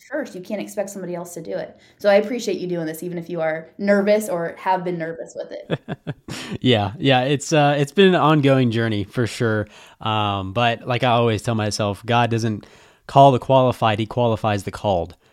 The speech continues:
Speaker 1: So
Speaker 2: Um, and
Speaker 1: good.
Speaker 2: that's been so, so big in my life. But Kelsey, as we, as we get into our conversation about women empowerment and what you're doing for that, I wanna tell you that sixty percent of my audience is actually women. So, like,
Speaker 1: Oh,
Speaker 2: you're
Speaker 1: okay.
Speaker 2: talking to a majority of women.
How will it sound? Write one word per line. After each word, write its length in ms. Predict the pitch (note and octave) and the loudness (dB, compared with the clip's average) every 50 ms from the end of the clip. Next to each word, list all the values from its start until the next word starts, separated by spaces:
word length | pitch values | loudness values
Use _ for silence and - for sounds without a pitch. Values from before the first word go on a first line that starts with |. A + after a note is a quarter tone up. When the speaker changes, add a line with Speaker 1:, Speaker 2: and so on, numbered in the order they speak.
| _ | _
Speaker 1:
So 100 | - - | -6 -2
Speaker 2:
Um, 260 | G#2+ G#2 G2+ F#2+ G2 F#2+ | 2 4 4 4 4 2
and 100 | F#2+ - | 0 -2
Speaker 1:
good. 60 | G2+ | -2
Speaker 2:
that's 160 | G#2 G2 - | -4 -4 -6
been 280 | - - G2+ F#2+ F#2+ - _ | -8 -8 -8 -8 -8 -10 _
so, 640 | - - - - - C3+ B2+ A#2 A2+ A2 G#2+ G#2+ G2+ | -12 -10 -8 -4 0 2 2 4 2 2 0 -2 -4
so 340 | G2+ - - - - C#3 B2 | -6 -10 -6 0 2 2 2
big 260 | A2 G#2 A2+ G#2 G2 | 2 0 -2 -4 -2
in 80 | - G2+ | -4 -4
my 200 | F#2+ F#2 F2+ F#2 | -4 -4 -4 -4
life. 340 | F2+ F2 E2+ F2 E2+ E2+ - _ | -4 -4 -4 -4 -6 -8 -2 _
But 200 | D#3 D3+ - - - - - - - - - _ - | 2 2 2 0 -8 -20 -20 -20 -20 -20 -20 _ 2
Kelsey, 280 | E3 E3+ D#3 E3+ E3+ | 4 4 4 4 2
as 200 | - C#3+ D#3 C#3+ | 2 2 2 4
we, 220 | D3 D#3+ D#3 D3+ B2 | 4 6 6 6 4
as 160 | B2+ C#3 C3+ | 2 2 2
we 100 | D3 D3 | 0 2
get 160 | C#3+ G3+ G#3 | 4 4 4
into 180 | G3 E3+ D3 D3+ | 4 4 4 2
our 100 | C#3 B2+ | 2 2
conversation 600 | - - C3+ C3+ B2 A2+ - C3 A#2+ A2+ - A#2+ | 2 0 -2 -2 -2 -2 -2 -4 -4 -4 -4 -6
about 460 | A2 G#2 G2+ A#2+ A#2+ A#2+ A#2+ A2+ - | -6 -4 -2 0 2 2 2 0 -2
women 300 | B2+ B2+ C3 C3 B2 A#2 | -2 0 0 2 0 0
empowerment 540 | G#2+ - - A#2 A#2 A#2 A2 G#2+ G#2 G#2 F#2 | -2 -4 -4 -4 -4 -4 -4 -4 -4 -6 -6
and 160 | G2+ G#2 G#2 G2+ | -6 -6 -6 -4
what 200 | G#2+ A#2 A2 - | -4 -6 -4 -4
you're 160 | C3 B2 A#2+ | -4 -4 -4
doing 480 | G2+ G2 C3 C3 C3 A2+ G2 F#2 G2 - _ _ | -4 -2 -2 0 0 0 -2 -4 -6 -8 _ _
for 240 | - - - C3+ B2+ | -8 -4 -2 0 0
that, 340 | G#2 G2 F#2 F#2 F#2 G2 - - - - - - - | 0 -2 -4 -4 -6 -8 -10 -16 -20 -20 -20 -2 2
I 80 | - D#3+ | 4 6
wanna 180 | F3 F#3 F#3 | 6 6 4
tell 160 | C#3+ - D#3 | 4 4 6
you 100 | D3+ C#3+ | 6 6
that 200 | B2+ A#2+ G#2 D#2 | 4 4 0 0
sixty 320 | - - - F3 - - A#2+ | -2 0 0 0 0 -2 -2
percent 380 | - D#3+ C3+ - - D#3 C3+ | -2 -4 -4 0 0 0 0
of 80 | A#2+ A2+ | 0 0
my 140 | B2 A#2+ G2 | 0 -2 0
audience 360 | G2+ A#2 A#2+ A#2 A2+ G#2+ G2+ | -2 -2 -2 -2 -2 -4 -4
is 120 | G#2+ F#2+ G2+ - | -6 -8 -8 -6
actually 460 | A2 A#2 B2 - - - D3+ C3 B2 | -6 -6 -4 -4 -4 -2 -2 -2 -2
women. 420 | G#2+ G2 A#2 A#2+ G#2+ F2 F2 F#2 - _ _ - | -2 -2 -2 -4 -4 -6 -8 -12 -16 _ _ -6
So, 140 | - - C3+ | -2 2 4
like, 160 | C3 A#2+ - D#5+ C5 | 6 8 8 8 8
Speaker 1:
Oh, 320 | - - - - - - B2+ | 8 6 6 4 4 4 6
Speaker 2:
you're 160 | D#3+ F3 E3+ | 6 6 6
Speaker 1:
okay. 80 | E3 F3+ | 6 8
Speaker 2:
talking 280 | D#3+ D#3 D#3 C#3 B2+ | 6 6 6 6 2
to 60 | A#2+ A#2 | 2 0
a 40 | |
majority 520 | A2+ A2+ A2+ G#2+ C#3+ E3+ F3+ E3 C#3+ B2+ A#2+ | 0 -2 -2 -2 0 2 2 2 2 2 2
of 160 | A2+ A2 A2 | 2 0 0
women. 300 | A2+ C#3+ C#3 G#2 F2+ F#2 | 0 0 0 -2 -4 -8